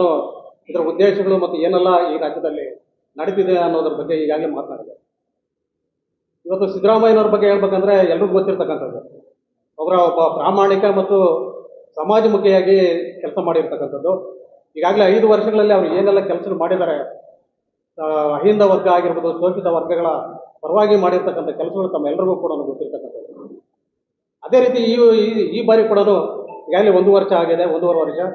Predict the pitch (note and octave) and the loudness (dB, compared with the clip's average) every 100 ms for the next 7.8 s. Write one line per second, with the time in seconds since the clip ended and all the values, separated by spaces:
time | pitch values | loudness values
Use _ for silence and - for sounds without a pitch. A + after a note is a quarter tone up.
0 | - - _ _ _ _ C#3+ A3+ A#3 A#3+ | -12 -20 _ _ _ _ 0 2 2 2
1 | F3+ G#3 G3+ G3 E3 - - F3+ G#3 G#3 | 4 4 4 4 0 -2 -2 2 4 4
2 | G#3+ G#3+ G#3 A3 F#3+ F#3 F#3+ F3+ E3 D#3+ | 4 2 2 0 0 0 0 -2 -2 -2
3 | F3+ F3 - - - - _ F#3+ F#3+ A3 | -2 -6 -8 -14 -20 -20 _ -4 2 2
4 | E3+ - - - - - F#3 F3 G#3+ B3 | 2 0 -8 -12 -16 -4 0 2 2 2
5 | A#3+ G#3+ F3 - - - - - C#3+ D#3+ | 4 2 2 0 -4 -10 -16 -18 -4 2
6 | A#3 A#3+ G#3 F#3 - G3 G3 G3+ F3+ F#3 | 4 6 4 2 0 0 0 2 2 0
7 | F#3+ F3 D#3 D#3+ F#3 F#3 D3+ F#3 | -2 -4 -2 -2 2 2 0 -4